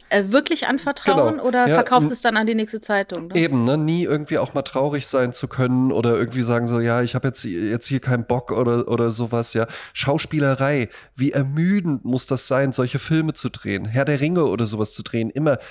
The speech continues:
Speaker 2: stundenlang vor so einem Greenscreen, ja, und jetzt,
Speaker 1: <laughs>
Speaker 2: und warte, wir müssen das Licht noch mal neu, du machst ja auch Filme, du weißt ja,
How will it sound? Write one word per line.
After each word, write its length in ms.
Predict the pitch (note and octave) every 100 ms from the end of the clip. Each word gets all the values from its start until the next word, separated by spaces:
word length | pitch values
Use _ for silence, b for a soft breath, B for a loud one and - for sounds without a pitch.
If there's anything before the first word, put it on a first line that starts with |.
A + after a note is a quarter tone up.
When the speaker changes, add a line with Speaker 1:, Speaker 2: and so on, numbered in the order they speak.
| B -
Speaker 2:
stundenlang 840 | - - F#3 G3 F3 D3+ D#3 D#3+
vor 200 | - C#3
so 80 | C3+
einem 100 | B2+
Greenscreen, 680 | C#3 D3 D#3 - B2 G#2+ A2
ja, 260 | B2+ B2+ A#2+
und 200 | A#2+ B2+
jetzt, 260 | B2+ B3
Speaker 1:
<laughs> 60 | -
Speaker 2:
und 120 | A#2+
warte, 220 | A#2+ B2
wir 80 | A#2+
müssen 200 | B2 B2
das 100 | -
Licht 260 | C3 B2+ -
noch 120 | B2
mal 120 | B2 A#2
neu, 220 | A#2 A#2 B -
du 180 | F#3 G#3
machst 260 | F3 -
ja 80 | E3
auch 120 | F#3
Filme, 360 | - B2 G#2+ G2+
du 80 | A2
weißt 240 | D#3
ja, 80 | -